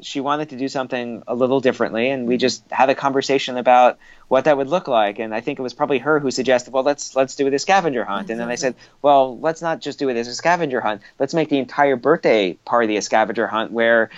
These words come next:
Speaker 1: you get different clues, and that tells you what you're actually gonna be doing next, whether it be the egg contest or it's time for birthday cake." And each activity was based off of different clues that they had to solve. So they're trying to crack different codes and they're trying to do different things. So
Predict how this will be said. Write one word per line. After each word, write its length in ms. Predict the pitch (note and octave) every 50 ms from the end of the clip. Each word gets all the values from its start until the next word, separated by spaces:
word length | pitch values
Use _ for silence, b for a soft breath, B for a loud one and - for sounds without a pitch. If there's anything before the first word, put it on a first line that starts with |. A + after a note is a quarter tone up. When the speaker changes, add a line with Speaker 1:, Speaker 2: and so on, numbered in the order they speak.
| B B B
Speaker 1:
you 80 | A#2+ A2
get 220 | C#3 C3+ C3+ -
different 360 | C#3+ C3+ - - C3 A2 -
clues, 640 | - - - D#3 D#3 D3+ D3+ D3+ D3+ D3+ D3+ D3+ b b b b
and 140 | - B2 B2
that 160 | B2+ A#2+ -
tells 260 | - D3+ C#3+ C#3 B2+
you 100 | C3 C3 B2
what 180 | A#2 C3 B2+ -
you're 100 | C3+ A#2+
actually 300 | A#2 A#2+ A#2+ - C3+ A#2
gonna 160 | B2 A#2+ A#2+
be 140 | A#2 B2 A#2
doing 440 | A#2+ B2 A#2+ B2 A#2+ A#2+ A#2 A2+ B B B B
next, 380 | B2+ D3+ D#3 A#2+ G#2 - -
whether 220 | - A#2 A2+ A#2+ A2+
it 80 | A2
be 320 | - A#2+ A#2 A2+ A2 G#2+ b b b b
the 160 | - B2 -
egg 180 | - D3+ C#3+ -
contest 760 | - - C#3 C3 B2+ - - C3+ C3 C3 B2+ B2+ - - A#2+
or 200 | A2+ A#2 A#2 A2
it's 140 | A2 - -
time 360 | - - C3 B2+ B2+ B2 B2+
for 520 | - - B2 A#2+ A#2 A2+ A2+ A2+ A2+ A2+ - B B B B
birthday 320 | E3 F3+ - - C#3+ A#2+ G2+
cake." 320 | - - G#2+ G2+ G#2 G2+
And 180 | A#2 A2 - -
each 260 | C3+ C#3 - - - -
activity 720 | C3 A#2+ - - - D#3+ D3 C#3 B2+ B2+ A#2+ A#2+ A#2 A#2 A#2 B B -
was 200 | A2+ B2 A#2 A2+
based 340 | A#2 B2 A#2+ B2 A#2+ - -
off 300 | G#2+ A2+ A2 - - B2
of 320 | A#2 A2+ G#2+ G#2+ - - b b b -
different 320 | C#3+ C3 - C#3 B2 G#2
clues 320 | - - D#3 D3+ D3 C3+ -
that 120 | B2 A#2
they 80 | B2 A2
had 200 | - A#2+ A#2 -
to 80 | A2
solve. 420 | - - G#3 G#3 F#3+ D3+ B2+ A#2+ -
So 140 | - B2+
they're 200 | A#2 A#2+ A#2 A#2
trying 260 | A#2 - D3 C#3 C3 B2
to 60 | B2
crack 360 | - - - C3 A#2+ A#2 -
different 300 | - A#2 A#2+ B2+ B2+ -
codes 380 | - - G#3 G3+ F#3+ F3+ - C#3+
and 80 | C#3+
they're 80 | C3 A#2+
trying 280 | - C#3+ C#3 C3+ B2+
to 60 | B2+ C3
do 80 | B2+
different 320 | A#2+ C3 B2+ - B2 A#2 -
things. 320 | E3 E3 D#3 B2 A2+ -
So 220 | - B2 A#2+ A2+